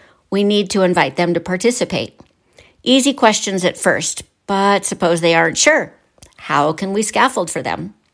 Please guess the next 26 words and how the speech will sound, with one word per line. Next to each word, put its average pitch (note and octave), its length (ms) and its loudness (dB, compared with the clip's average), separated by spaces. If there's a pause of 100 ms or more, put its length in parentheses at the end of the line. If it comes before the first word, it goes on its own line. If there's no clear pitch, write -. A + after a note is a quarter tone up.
(960)
We A3 260 2
need B3 260 4
to C4 100 -4
teach B3+ 300 -2
them F#3+ 240 2
what E3+ 220 0
to F#3+ 80 -4
say. - 460 -4 (440)
Maybe D3+ 320 -4
they E3 160 2
need G3+ 160 2
a A3+ 60 4
lifeline G3 680 2
to - 120 -10
call E3 260 2
on E3 140 2
a F#3 60 0
friend. E3+ 560 0 (420)
"May F#3+ 480 2
I G3 140 4
ask F#3 360 0
a G#3 60 -2
friend? G3+ 560 -2 (560)
Tell F#3 220 2
me F#3+ 180 -2
more. A#3 460 2